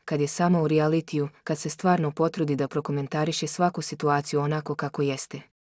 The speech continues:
Devedeset posto se slažem sa njenim komentarisanjem i mišljenjem”, govorila je Marija Kulić, pa nastavila, „Fe,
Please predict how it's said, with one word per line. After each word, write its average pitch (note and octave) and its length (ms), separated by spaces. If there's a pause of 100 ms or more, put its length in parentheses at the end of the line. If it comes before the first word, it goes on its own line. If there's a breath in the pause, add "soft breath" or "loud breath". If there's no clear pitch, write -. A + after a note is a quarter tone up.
(680)
Devedeset D3 640
posto D#3+ 300
se - 140
slažem E3 440
sa - 160
njenim D#3+ 320
komentarisanjem C#3+ 1000
i D3+ 80
mišljenjem”, C3+ 580
govorila D3 580
je C#3 60
Marija C#3+ 360
Kulić, D3+ 520 (120)
pa D#3 100
nastavila, C3+ 640
„Fe, C#3 200